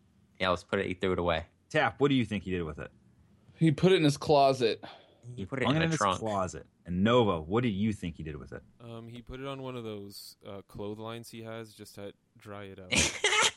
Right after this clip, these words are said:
Speaker 3: Yeah, like in the Brooklyn lines
Speaker 4: Yeah,
Speaker 3: up in the
Speaker 4: yeah.
Speaker 3: airstream from
Speaker 4: Yeah.
Speaker 3: apartment to apartment.
Speaker 4: Yeah.
Speaker 2: Actually, gentlemen, you're all wrong. No points will be awarded for this, um, question, but the answer is he threw it in the fireplace.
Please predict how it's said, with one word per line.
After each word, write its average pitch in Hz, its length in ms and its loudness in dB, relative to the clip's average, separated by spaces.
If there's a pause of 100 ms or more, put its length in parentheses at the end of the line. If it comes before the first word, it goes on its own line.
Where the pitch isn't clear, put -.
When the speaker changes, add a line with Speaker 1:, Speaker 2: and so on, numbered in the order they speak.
(300)
Speaker 3:
Yeah, 185 380 6
like 175 180 2
in 196 80 4
the 180 80 2
Brooklyn 156 600 2
lines 143 280 2 (420)
Speaker 4:
Yeah, 165 80 0
Speaker 3:
up 160 100 -2
in 151 60 -10
the 147 80 -6
Speaker 4:
yeah. 131 80 -6
Speaker 3:
airstream 156 380 -4
from 160 160 0
Speaker 4:
Yeah. 92 100 -2
Speaker 3:
apartment 156 340 2
to 156 60 6
apartment. 139 520 -2 (160)
Speaker 4:
Yeah. 104 60 -20 (180)
Speaker 2:
Actually, 220 500 2
gentlemen, 180 380 2
you're 120 220 0
all 117 260 6
wrong. 85 560 -2 (140)
No 107 240 2
points 131 340 0
will 104 60 -6
be 110 60 2
awarded 107 380 4
for 104 160 -2
this, 165 360 2 (140)
um, 98 340 2
question, 92 640 0
but 120 180 4
the - 160 -4
answer 139 360 2
is 98 520 0
he 107 140 -6
threw 123 340 4
it - 200 -10 (160)
in 90 80 -4
the 82 80 -4
fireplace. 104 960 -2